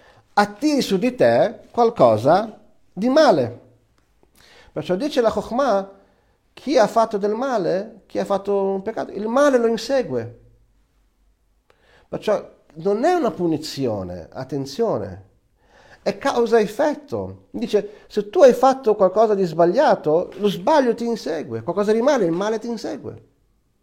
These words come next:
Come diciamo, l'esempio classico che faccio sempre, se una persona va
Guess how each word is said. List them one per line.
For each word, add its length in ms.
Come 160
diciamo, 720
l'esempio 640
classico 280
che 120
faccio 200
sempre, 720
se 160
una 140
persona 520
va 500